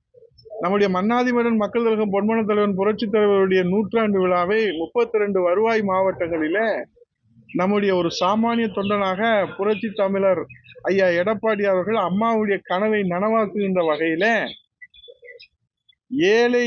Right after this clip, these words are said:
எளிய மக்கள் பயன்பெறுகிற வகையிலே நூற்றாண்டு விழாவை நடத்தி காட்டினார்கள். அது விளம்பர விழாவாக அல்ல, மக்கள் நல்வாழ்விலே ஒளியேற்றி வைக்கின்ற விழாவாக இந்த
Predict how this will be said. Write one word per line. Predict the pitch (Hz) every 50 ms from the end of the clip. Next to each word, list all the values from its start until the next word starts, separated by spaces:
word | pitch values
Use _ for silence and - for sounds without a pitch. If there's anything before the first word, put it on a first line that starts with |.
| 226 196
எளிய | 190 196 208 233 233 226
மக்கள் | 214 196 190 185 - - 226 233 233 214
பயன்பெறுகிற | 185 180 185 208 220 220 220 214 208 202 196 190
வகையிலே | 185 180 190 202 226 233
நூற்றாண்டு | 220 190 202 220 202 - 220 226 220 214 202
விழாவை | 196 190 190 185 185 208 220
நடத்தி | 208 180 175 202 190 226 233
காட்டினார்கள். | 190 208 185 160 156 160 147 143 131 123 123 117
அது | 131 143 156 147
விளம்பர | 143 170 196 226 233 233 226 233 226 214
விழாவாக | 196 190 196 202 202 196 196 185 180 175 160
அல்ல, | 156 165 175 185 214 233
மக்கள் | 214 185 165 165 - - 226 220 214 202
நல்வாழ்விலே | 180 165 175 202 208 220 214 208 202 190 196 208 220 226
ஒளியேற்றி | 202 165 180 208 226 240 233 214 - 226
வைக்கின்ற | 220 208 190 180 - 185 180 185
விழாவாக | 170 165 170 180 180 175 165 160 151 151 190 220 233 - - _ _ _ _ _ - - - - -
இந்த | 147 180 208 220 226 233